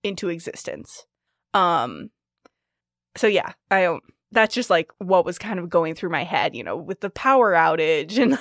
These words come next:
<laughs> just everything was just, like, bad omen after another, I guess, of just, like, feeling that. Um, another thing that added to my stress is that I was dog sitting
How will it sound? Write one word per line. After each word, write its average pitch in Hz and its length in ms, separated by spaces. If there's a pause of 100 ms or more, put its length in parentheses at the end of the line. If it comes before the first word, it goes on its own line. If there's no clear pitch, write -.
<laughs> 277 120
just 285 220 (100)
everything 320 500
was 262 140
just, 285 200
like, 175 340 (960)
bad 202 480
omen 196 300
after 175 320
another, 185 640 (280)
I 240 100
guess, 269 420
of 196 140
just, 190 200
like, 170 420
feeling 175 640 (180)
that. 139 420 (220)
Um, 190 500 (800)
another 220 320
thing 240 180
that 220 140
added 185 260
to - 80
my 196 100
stress 180 440
is 180 140
that 180 240 (440)
I 190 140
was 185 180
dog 165 300
sitting 196 600